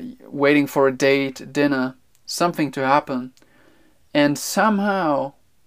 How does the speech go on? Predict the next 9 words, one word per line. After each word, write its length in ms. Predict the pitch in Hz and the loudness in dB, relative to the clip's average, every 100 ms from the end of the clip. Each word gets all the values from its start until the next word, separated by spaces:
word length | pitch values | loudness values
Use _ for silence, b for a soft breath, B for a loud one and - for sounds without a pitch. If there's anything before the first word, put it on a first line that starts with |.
| _ | _
when 600 | - 135 139 139 139 135 | -8 2 2 2 -2 -4
the 100 | 131 | -6
thing 220 | - 139 | -4 -2
happened, 560 | 143 170 170 139 127 - b b b b | 2 2 2 -2 -2 -6 b b b b
you 160 | - 147 | -6 -2
were 380 | 143 156 190 202 | 0 6 8 8
not 240 | 196 190 | 4 0
fully 300 | - 196 180 | 0 -2 0
present, 540 | 160 180 185 180 254 | 0 6 6 4 -8